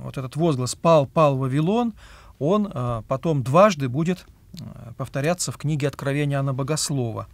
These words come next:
И, может быть, даже стоит прочесть эти стихи. А, четырнадцатый стих, восьмая глава книги Откровения Иоанна,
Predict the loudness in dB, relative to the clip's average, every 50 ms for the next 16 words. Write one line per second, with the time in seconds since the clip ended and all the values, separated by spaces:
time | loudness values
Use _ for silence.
0 | -20 -20 -20 -20 -20 -20 -20 -20 -20 -20 -20 _ -12 -10 -8 -8 -8 -8 -8 -8
1 | -8 -8 -8 -8 -8 -8 -6 -6 -6 -6 -8 -6 -6 -8 -8 -8 -8 -10 -8 -6
2 | -4 -6 -6 -6 -8 -10 -8 -10 -8 -8 -10 -12 -8 -6 -6 -4 -6 -8 -10 -18
3 | -20 -20 -16 -16 -14 -14 -12 -10 -10 -8 -6 -6 -6 -4 -6 -8 -10 -10 -12 -10
4 | -10 -10 -10 -8 -6 -4 -4 -2 0 0 2 2 2 2 2 2 2 4 4 2
5 | 2 0 -8 -14 -14 -14 -14 -12 -16 -16 -16 -18 -8 -4 -4 -2 -2 -2 -4 -6
6 | -6 -8 -12 -8 -4 -2 0 0 0 -2 -2 -2 -4 -4 -6 -6 -6 -6 -6 -4
7 | -4 -2 0 0 2 2 2 2 2 0